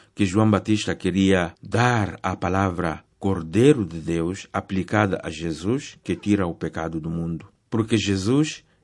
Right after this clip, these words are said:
é, na verdade, aquele que se vai deixar imolar, aquele que vai sacrificar a sua vida por amor e para tirar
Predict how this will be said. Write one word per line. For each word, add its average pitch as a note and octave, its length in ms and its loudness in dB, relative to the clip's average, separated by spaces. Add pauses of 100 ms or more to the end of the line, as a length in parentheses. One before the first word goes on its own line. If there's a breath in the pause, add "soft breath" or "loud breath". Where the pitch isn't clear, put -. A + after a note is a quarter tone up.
é, C3 100 4
na A#2 140 4
verdade, G#2 760 2
aquele C#3 460 6
que G#2+ 140 0
se G2+ 200 2
vai C3 360 6
deixar G#2 720 0
imolar, G2 840 0 (220 loud breath)
aquele B2 360 0
que A2 200 0
vai B2 280 0
sacrificar G2 920 -4
a - 80 -2
sua G2 260 0
vida E2 520 -4 (280)
por G2 140 -2
amor F#2 480 0 (180)
e B2 120 -2
para F#2+ 200 -2
tirar D#2+ 480 -6